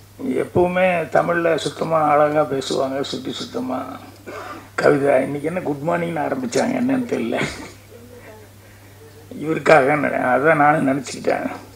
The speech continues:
அவருக்கு புரியுற மாதிரி பேசணுமேன்ட்டு. அவரை பத்தி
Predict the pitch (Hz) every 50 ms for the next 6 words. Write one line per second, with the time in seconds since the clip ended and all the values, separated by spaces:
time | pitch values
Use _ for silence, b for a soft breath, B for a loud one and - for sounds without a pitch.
0 | - B B B B B B B B - 123 139 147 143 123 120 139 139 139 139
1 | 139 135 135 135 135 131 123 143 135 135 - 123 123 120 120 123 127 - - -
2 | - - - - - - - - - - - - B B B B B B B B
3 | B B B B B B B - - - - - - - - - 143 143 156 160
4 | 160 160 151 165 160 - 175 180